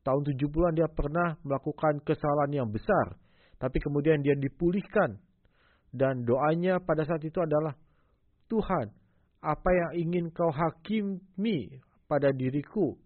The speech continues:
pada hari penghakiman nanti? Tuhan, tanggulangilah sekarang. Aku mohon pada Engkau, Tuhan, terangi aku." Dan Tuhan melakukannya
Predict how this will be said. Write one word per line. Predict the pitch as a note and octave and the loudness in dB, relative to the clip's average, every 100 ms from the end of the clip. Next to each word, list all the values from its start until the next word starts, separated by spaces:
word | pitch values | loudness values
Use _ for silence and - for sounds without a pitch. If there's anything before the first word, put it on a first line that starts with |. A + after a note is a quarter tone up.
| - | -4
pada | C3+ C3 | 0 0
hari | A#2+ F#3 G#3+ G#3 C3+ B2+ - | 0 2 2 2 -4 -6 -8
penghakiman | C#3+ C3+ D3+ C3 B2+ | -4 -4 -4 -4 -4
nanti? | C3 C3 G#2 - - _ _ | -4 -6 -6 -12 -20 _ _
Tuhan, | G#3+ F#3 F#3+ B2 F#2+ - _ _ - | -2 2 2 2 -4 -20 _ _ -4
tanggulangilah | F#3 F3 D#3+ F3+ F3 F3+ F#3 E3 - | -2 2 4 6 6 4 4 2 2
sekarang. | F#3 - D3+ B2 F#2+ E2+ _ _ _ _ - | 4 4 6 4 2 -4 _ _ _ _ -6
Aku | D#3 - F3 | -4 0 0
mohon | F3+ G#3 G#3 C#3 | 2 2 2 0
pada | - B2+ B2+ C3 | -4 0 0 -2
Engkau, | C3+ B2 G2+ _ _ | -2 -2 -2 _ _
Tuhan, | A3 F#3 F3 C3+ - | -2 2 2 -2 -6
terangi | E3+ A3+ G#3+ E3+ | 2 4 4 2
aku." | A#2 - - F2+ - _ _ _ _ _ _ _ - | 0 -6 -8 -10 -10 _ _ _ _ _ _ _ -4
Dan | E3 | -2
Tuhan | F#3+ B3 D4+ C4+ | 0 2 2 2
melakukannya | D#3+ - A#2 A2+ G#2+ E2 | 0 0 -4 -4 -4 -6